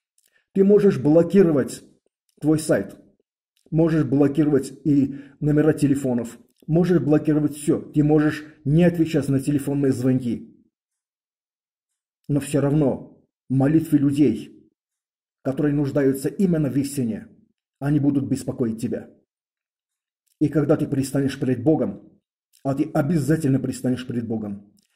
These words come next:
ты ответишь за это. Как ты думаешь, если ты священник, если ты духовный человек, если ты проповедник, если ты апостол, пророк, евангелист, пастор, учитель, если ты это есть,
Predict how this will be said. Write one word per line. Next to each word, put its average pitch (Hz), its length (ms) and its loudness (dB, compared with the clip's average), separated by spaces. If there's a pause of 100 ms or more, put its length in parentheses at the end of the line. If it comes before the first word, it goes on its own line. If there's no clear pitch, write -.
(100)
ты 139 80 2
ответишь 113 360 -2
за 110 140 -4
это. - 380 -10 (1900)
Как 175 200 0
ты 196 80 0
думаешь, - 540 -2 (1200)
если 139 200 -2
ты 165 120 -2
священник, 156 640 -2 (280)
если 127 240 -4
ты 131 100 -8
духовный 160 400 2
человек, 143 380 0
если 131 200 0
ты 147 100 0
проповедник, 147 680 2 (480)
если 139 220 0
ты 151 400 0
апостол, 147 500 0
пророк, 160 720 2
евангелист, 170 720 2
пастор, 165 480 -2
учитель, 170 760 -4
если 139 240 2
ты 160 100 4
это 156 160 4
есть, 147 420 2